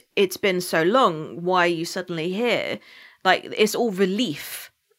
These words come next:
rather than, like, "Oh, oh, thank God for you, like, you're joining us. Like, that, this is nice for you to come out, out of the,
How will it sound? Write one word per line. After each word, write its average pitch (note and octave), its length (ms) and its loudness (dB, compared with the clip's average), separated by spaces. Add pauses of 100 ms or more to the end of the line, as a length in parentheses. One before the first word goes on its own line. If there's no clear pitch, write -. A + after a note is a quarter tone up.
(160)
rather G#3 420 4
than, G3+ 240 2
like, G3 200 2
"Oh, G4 120 6
oh, G4+ 260 6
thank E4+ 260 2
God D#4 180 2
for - 100 -4
you, C#4+ 160 2
like, A#3+ 260 0
you're B3+ 80 -2
joining A#3+ 360 2
us. G#3 360 0
Like, F#3+ 160 0
that, - 180 0
this A3 120 -4
is - 120 -10
nice G3+ 220 0
for A3 100 -8
you G3+ 180 -2
to G3+ 140 -6
come F#3+ 220 0
out, A3 200 6
out F#3 180 4
of D#3 60 -4
the, D#3 340 -2